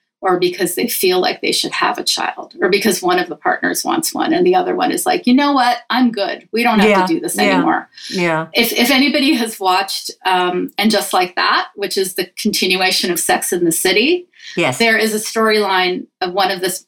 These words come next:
Speaker 1: I guess I would call her the secondary characters, who is going through that. She's going through I V F with her husband, and she's done. She's kinda done. Like, she's like, "You know what? If I don't have a kid,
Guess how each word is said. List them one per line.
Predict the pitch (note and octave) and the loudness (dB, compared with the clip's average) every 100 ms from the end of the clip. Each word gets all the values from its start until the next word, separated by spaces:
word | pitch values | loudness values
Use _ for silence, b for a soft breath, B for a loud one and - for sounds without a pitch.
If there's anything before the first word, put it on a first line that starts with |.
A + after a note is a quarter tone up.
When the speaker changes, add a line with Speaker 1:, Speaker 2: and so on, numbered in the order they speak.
| _ _ _ - | _ _ _ -6
Speaker 1:
I | A3 | 0
guess | A#3+ B3 | 2 2
I | |
would | G#3 | 0
call | G#3+ G3+ | 0 -2
her | F#3 | -2
the | F#3 | -4
secondary | F#3 G3 G3 G#3+ F#3 F#3 F#3 | -2 -2 0 0 0 -2 -2
characters, | - G3 - - - - - - - _ - | -2 -2 -4 -4 -2 -2 -4 -6 -10 _ 2
who | G#3 | 4
is | A3+ A3 | 2 0
going | C#4+ D4+ | 2 2
through | D4 D#4+ F4+ | 2 2 2
that. | A3 G3+ - | 2 -2 -4
She's | - G#3 F#3 | -6 -6 -2
going | A3 G#3+ | 0 0
through | G#3+ B3+ | 0 0
I | - G3 | 2 2
V | G#3 F#3+ | 2 2
F | F#3 - | 0 -2
with | F#3+ F#3 | -8 -4
her | G#3+ | -2
husband, | F#3+ F3 - F3 E3+ E3+ - b b - | 0 -2 0 0 0 -2 -6 b b -2
and | A3 | 2
she's | E4 D#4 | 2 2
done. | F#4 G#4+ - F3 - | 2 0 0 -4 -6
She's | - B3+ | -6 0
kinda | D#4+ E4 | 2 2
done. | D#4 C#4+ - - - - | 2 0 -2 -6 -12 -4
Like, | A3 | -2
she's | G#3+ - | 0 0
like, | C4 | 2
"You | D4+ | 4
know | D#4 | 4
what? | E4+ E4+ | 4 2
If | D4+ | 0
I | A#3+ | 0
don't | D#4 D#4+ | 2 2
have | D#4+ | 0
a | B3+ | -4
kid, | C#4+ C#4+ C#4+ | -4 -4 -4